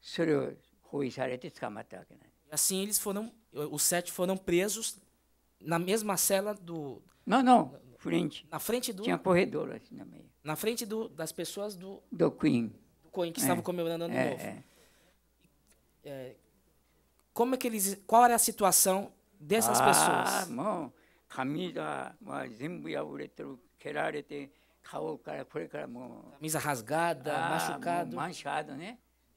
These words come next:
Speaker 2: É.
Speaker 1: 自分らはnão foi violência, não, pra nós.
Speaker 2: Eles foram, apanharam bastante.
Speaker 1: Ah, deve ser. É.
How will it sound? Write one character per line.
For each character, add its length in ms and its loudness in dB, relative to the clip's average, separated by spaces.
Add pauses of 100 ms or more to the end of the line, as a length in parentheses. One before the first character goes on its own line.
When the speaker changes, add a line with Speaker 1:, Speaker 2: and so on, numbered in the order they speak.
Speaker 2:
É. 100 -12
Speaker 1:
自 160 -14
分 160 -12
ら 120 -6
は 140 -10
não 240 -10
foi 220 -8
violência, 520 -12
não, 140 -20 (100)
pra 120 -16
nós. 140 -20 (220)
Speaker 2:
Eles 240 -12
foram, 300 -8
apanharam 500 0
bastante. 580 -8 (300)
Speaker 1:
Ah, 400 2
deve 280 -4
ser. 340 -10 (920)
É. 200 -20